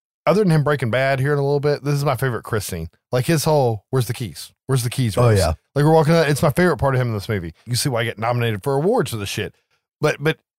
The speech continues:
Speaker 1: he's like, "We gotta go now. Grab your bag." And she gets it. She's, like, ready to roll. And he's packing up his shit, and he sees the closet door slightly open, which he caught earlier, but he didn't care about.
Speaker 2: Yeah.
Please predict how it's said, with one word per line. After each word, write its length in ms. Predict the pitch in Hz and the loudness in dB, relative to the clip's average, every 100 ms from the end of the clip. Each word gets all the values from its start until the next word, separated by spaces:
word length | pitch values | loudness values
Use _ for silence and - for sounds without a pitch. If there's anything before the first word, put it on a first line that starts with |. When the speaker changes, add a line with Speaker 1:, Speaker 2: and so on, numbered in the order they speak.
| _ - | _ -6
Speaker 1:
he's 300 | 143 165 139 | 0 0 0
like, 160 | 143 151 | -2 0
"We 80 | 208 | -2
gotta 140 | 226 | 0
go 120 | 196 | 0
now. 360 | 180 139 120 117 131 | 2 2 0 -2 -2
Grab 240 | 170 175 | 0 2
your 80 | 151 | 2
bag." 260 | 120 104 104 | 2 0 -2
And 100 | 147 | -4
she 100 | 196 | -2
gets 220 | 196 160 | -4 -4
it. 100 | - | -6
She's, 160 | - 151 | -6 -4
like, 160 | 143 | -2
ready 220 | 151 143 131 | 0 0 0
to 60 | |
roll. 300 | 120 90 78 _ _ _ _ - | 0 -2 -2 _ _ _ _ -4
And 840 | 143 139 135 127 123 120 117 117 - _ - | 0 0 0 0 0 0 -2 -4 -8 _ -14
he's 220 | 107 156 | -6 -4
packing 300 | - 196 180 | -2 0 0
up 60 | 160 | -2
his 100 | 131 | -2
shit, 220 | - 180 | -2 -2
and 40 | 131 | -2
he 40 | |
sees 200 | 117 151 | -4 -2
the 100 | 120 | -4
closet 340 | - 139 123 95 | -2 0 0 -2
door 280 | 110 123 | -2 -2
slightly 340 | 135 151 135 151 | -2 -2 -2 -2
open, 340 | 156 170 160 - | -2 -4 -8 -8
which 160 | 139 - | -8 -6
he 80 | |
caught 280 | 127 196 214 | -4 0 0
earlier, 380 | 123 131 117 98 | 0 0 0 -2
but 120 | 95 | -4
he 80 | 107 | -4
didn't 260 | 107 113 107 | -2 -4 -4
care 180 | 117 87 | -4 -4
about. 220 | 80 - _ | -6 -10 _
Speaker 2:
Yeah. 360 | 101 110 98 | -2 2 2